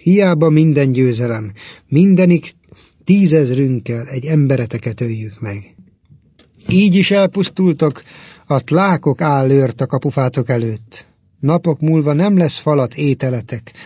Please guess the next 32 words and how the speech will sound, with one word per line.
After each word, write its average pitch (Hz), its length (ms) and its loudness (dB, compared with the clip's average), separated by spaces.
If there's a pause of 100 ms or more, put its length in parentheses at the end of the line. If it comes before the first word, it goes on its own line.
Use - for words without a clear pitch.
nem 185 280 4
lesz 180 200 2
kenyeretek. 135 840 -2 (360)
Tudjátok, 170 600 0
hogy 160 160 0
a 139 120 -2
gátak 139 600 -2
szét - 540 -2
vannak 156 400 0
törve? 127 460 0 (880)
A - 60 -8
hírhozók 123 600 0
mondták. 101 580 -8 (320)
Körös 185 320 0
körül 147 260 0
fel 190 220 -2
vannak 147 340 0
tépve 135 320 -4
a 131 40 0
hidak, 160 480 -2 (400)
a 135 80 -6
csatornák 147 580 0
szabadon 160 440 0
folynak, 151 460 -2
a 143 80 -4
gátakat 139 540 -4
átvágták. 107 840 -8 (360)
Csak - 200 -8
egyetlen 156 480 0
út 123 140 -4
szabad 131 340 -4
még, 135 280 -2